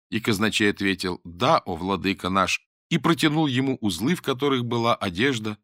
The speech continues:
и бутылки, наполненные кровью. «Как они себя показали? И поручили ли они тебе что-нибудь?» спросил царь. И казначей ответил:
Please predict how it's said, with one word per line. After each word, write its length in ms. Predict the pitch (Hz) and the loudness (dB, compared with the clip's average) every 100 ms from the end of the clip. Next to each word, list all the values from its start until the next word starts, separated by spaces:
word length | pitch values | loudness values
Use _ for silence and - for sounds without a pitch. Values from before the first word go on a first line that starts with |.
| _ _ | _ _
и 120 | - 202 | 2 4
бутылки, 500 | 196 - 135 165 107 | 4 2 -2 -2 -2
наполненные 640 | 92 - 87 90 82 80 | -4 -4 -4 -4 -4 -8
кровью. 500 | - - - - - _ _ _ _ _ _ _ _ _ _ _ _ _ | -12 -16 -20 -20 -20 _ _ _ _ _ _ _ _ _ _ _ _ _
«Как 220 | - 127 | 4 6
они 220 | 123 127 | 4 0
себя 280 | 120 127 123 | 0 0 0
показали? 680 | 110 123 143 135 117 - - _ _ - | -2 -4 -6 -4 -6 -6 -14 _ _ 0
И 140 | 131 | 2
поручили 600 | 131 139 131 123 196 165 | 4 4 4 2 2 2
ли 160 | 117 101 | 2 4
они 240 | 95 117 | 2 0
тебе 240 | 120 98 | -2 -2
что-нибудь?» 720 | 117 - 92 95 151 120 - - | -2 -2 -4 -4 -4 -8 -8 -14
спросил 520 | - - - - - - | -10 -10 -8 -8 -8 -10
царь. 320 | - - - _ _ _ _ - | -12 -12 -18 _ _ _ _ -10
И 100 | 123 | -4
казначей 480 | 135 123 131 135 120 | -2 0 0 2 0
ответил: 460 | - 90 87 90 | 0 -4 -4 -8